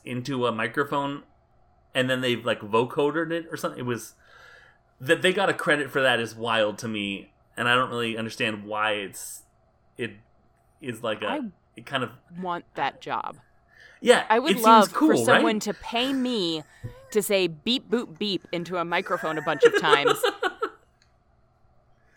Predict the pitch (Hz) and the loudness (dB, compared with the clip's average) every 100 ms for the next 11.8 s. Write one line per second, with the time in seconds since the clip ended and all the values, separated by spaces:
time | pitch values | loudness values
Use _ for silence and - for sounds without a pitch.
0 | _ 202 202 220 247 226 226 220 - - | _ 2 6 6 6 4 4 0 -6 -16
1 | - 196 208 208 170 202 190 - 214 233 | 0 2 2 0 -2 -4 -2 4 6 6
2 | 170 147 156 127 - 120 78 - - _ | 4 0 -4 -6 -4 -6 -6 -12 -16 _
3 | _ _ _ _ _ _ _ _ _ _ | _ _ _ _ _ _ _ _ _ _
4 | - 196 - - - _ _ _ - 190 | -8 -6 -6 -8 -12 _ _ _ -10 -10
5 | 190 208 190 147 180 185 - 226 175 139 | -6 -6 -6 -2 -2 -2 -4 -4 -4 -8
6 | 147 160 165 156 165 127 131 151 156 131 | -8 -6 -8 -8 -8 -6 -6 -6 -8 -8
7 | 127 147 _ _ _ - - - 170 160 | -8 -10 _ _ _ -14 -10 -8 -6 -6
8 | 147 - 123 135 156 160 160 135 143 147 | -6 -6 -4 -2 -2 -4 -6 -6 -4 -4
9 | 135 120 - _ _ _ - 160 165 160 | -4 -6 -10 _ _ _ -12 2 8 8
10 | 135 139 143 120 - 165 - - - 147 | 8 -2 -8 -6 -6 -8 -10 -18 -8 -6
11 | - 220 214 175 151 160 131 | -4 -4 -4 -4 -4 -2 -4